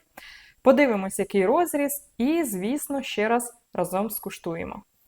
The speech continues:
Так.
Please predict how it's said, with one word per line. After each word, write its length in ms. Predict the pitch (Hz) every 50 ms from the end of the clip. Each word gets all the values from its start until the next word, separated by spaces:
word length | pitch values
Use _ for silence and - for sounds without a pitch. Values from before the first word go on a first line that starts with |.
| _ _ _ _ _ _ _ _ _ _ _ _ _ _ _ _ _ - - - - - - - _ _ _ _ _ _ _ _ _ _ - - - _ _ _ _ _ - - _ _ _
Так. 500 | - 214 208 - 202 190 _ - -